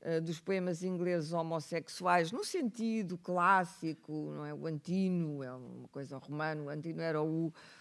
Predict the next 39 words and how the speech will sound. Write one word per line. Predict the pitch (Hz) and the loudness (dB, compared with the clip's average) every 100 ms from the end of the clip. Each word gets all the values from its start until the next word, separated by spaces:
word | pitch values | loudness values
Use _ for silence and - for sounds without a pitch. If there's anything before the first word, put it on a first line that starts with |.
| - - | -20 -4
o | 180 | 4
amante | 185 170 175 170 165 165 | 6 8 6 6 2 -2
do, | 151 151 147 147 | -4 -2 -2 -2
do | 156 | 2
imperador | 165 165 165 151 151 | 2 2 0 0 0
Adriano, | 147 156 151 143 143 156 175 - _ | 0 2 2 0 -2 -4 -8 -12 _
não | 156 147 131 | -10 -8 -6
é? | 165 - _ - - - - - | -8 -12 _ -20 -20 -20 -20 -6
Eh, | 165 156 | 2 2
e, | 180 | 2
portanto, | 160 - 190 185 | 0 2 2 4
ele | 214 | 4
tem | 233 | 2
sempre | 214 233 202 | 2 0 2
uma | 190 | 2
visão | 170 165 160 170 | 2 0 2 2
intelectual | 170 170 165 156 - 156 151 | 2 0 -2 -2 -4 -2 0
do | 143 151 | 0 -2
mundo, | 135 127 139 | -4 -4 -4
o | 143 | -6
Pessoa, | - - 147 147 147 156 - - - - | -8 -4 -2 -2 -4 -8 -14 -20 -18 -2
nunca | 180 190 180 | 2 2 0
pega | - 170 151 175 | 0 2 2 0
em | 180 | 0
nada | 147 143 | 0 -2
que | 170 | -6
seja | - 202 175 | -4 -4 -4
físico, | 147 - 170 135 147 139 _ 156 156 - _ _ _ - - - - 160 135 | -8 -6 -4 -4 -6 -12 _ -12 -12 -16 _ _ _ -20 -20 -20 -8 -4 -2
ou | 139 | -4
que | - | -2
seja | 185 165 185 | 0 2 2
emocional, | 175 156 - 165 147 131 139 147 | 0 0 -2 0 0 0 -2 -6
que | - | -6
seja | 160 151 | -6 -4
desse | 165 175 175 | -4 -4 -6
território | 156 170 170 165 147 | -6 -6 -2 0 0
perigoso | 143 - 160 147 160 147 - - | -2 -4 -2 0 -2 -2 -6 -8
para | 160 | -4
ele, | 151 151 156 160 | 0 0 0 -2